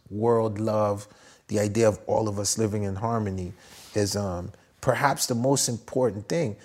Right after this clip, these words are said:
And every human being has to remember, right? So within your existence, if you are not looking out for the next person, then all you are is just a body, right?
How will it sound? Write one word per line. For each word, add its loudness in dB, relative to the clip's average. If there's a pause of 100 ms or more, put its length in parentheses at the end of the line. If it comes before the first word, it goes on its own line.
(200)
And 2
every 4
human 4
being 2
has 0
to -4
remember, -2
right? -6 (440)
So 4
within 6
your 6
existence, 0 (320)
if 2
you 0 (600)
are 10
not 2
looking 2
out 2 (140)
for -2
the 2
next -2
person, 0 (540)
then 4 (120)
all 6
you 4
are 6 (540)
is 2
just 2
a 0
body, 0 (1500)
right? 4